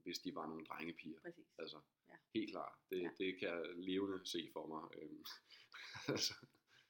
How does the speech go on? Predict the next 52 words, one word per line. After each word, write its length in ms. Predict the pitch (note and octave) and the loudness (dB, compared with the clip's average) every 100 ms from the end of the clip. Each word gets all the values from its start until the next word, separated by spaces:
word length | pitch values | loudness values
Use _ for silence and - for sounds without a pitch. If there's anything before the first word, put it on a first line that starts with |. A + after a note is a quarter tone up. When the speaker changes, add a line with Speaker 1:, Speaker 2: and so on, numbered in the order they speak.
| _ _ _ - - | _ _ _ -10 2
Speaker 1:
det 80 | F#2+ | 4
er 20 | |
jo 100 | F2+ | 4
lidt 220 | E2+ F2 _ - | 0 -6 _ -4
Speaker 2:
Det 60 | |
er 40 | G3+ | 4
meget 180 | G#3 | 4
sjovt. 220 | G#3 A3 F3 | 6 4 4
Jeg 80 | A3 | 6
havde 120 | G3+ G#3 | 4 6
Henning, 420 | G#3 A3 A3+ - F#3+ | 4 4 2 2 4
øh, 260 | F#3 F3 E3 E3 _ _ _ _ _ _ _ - | 6 6 4 -2 _ _ _ _ _ _ _ 2
øh, 320 | F#3+ F3 F3 | 6 6 6
han 100 | G#3 | 4
var 60 | F3+ | 4
en 140 | F3 | 6
af 60 | F3 | 4
de 120 | - - | 0 4
første, 220 | A3+ G#3 A3 | 8 8 6
jeg 80 | |
havde 140 | G#3+ E3+ | 2 2
med 140 | E3+ - | 2 0
på 80 | F#3 | -4
podcast. 360 | D#3 - F3 F3 | -4 -2 -4 0
Henning 300 | A3+ A3 A3 | 0 0 0
har 80 | G#3+ | 2
været 140 | F#3 | 4
med 240 | F3+ F3+ F#3 | 4 2 0
til 60 | G3+ | 2
at 60 | F3 | 4
lave 320 | E3 D#3 D3+ - | 4 2 0 0
Aarhus 480 | G3 - F#3+ G#3 | -2 -4 -12 -8
Toget. 280 | - D#4 F#4 - _ _ _ - | -2 0 0 -4 _ _ _ 4
Speaker 1:
Ja. 100 | D#3 - - _ _ - | 6 6 -6 _ _ 8
Speaker 2:
Og 140 | G3+ | 8
vi 60 | A3 | 10
snakkede 460 | - A#3 A3+ B3 | 12 12 12 12
netop 240 | A#3 G3+ F#3+ | 6 6 6
om 160 | F3+ F3+ | 4 2
det 100 | F#3 | 0
her 180 | F#3+ D3+ | 2 2
med 140 | D#3+ - | 0 0
at 100 | D3+ D#3 | -2 0
være 360 | D#3+ C#3+ C3 A#2+ - - D3+ | 2 4 6 4 0 -4 -4
at 60 | D3+ | -4
Tom 200 | - B2+ | -4 -4
Girl, 260 | C3+ B2 A#2+ | -4 -8 -6
og 140 | - D3+ | -4 2
være 160 | D3+ | 4
en 120 | D3 D3 | 4 4
af 180 | C3+ D3+ | 2 0
gutterne 320 | D3 C#3+ C3 | -2 0 -2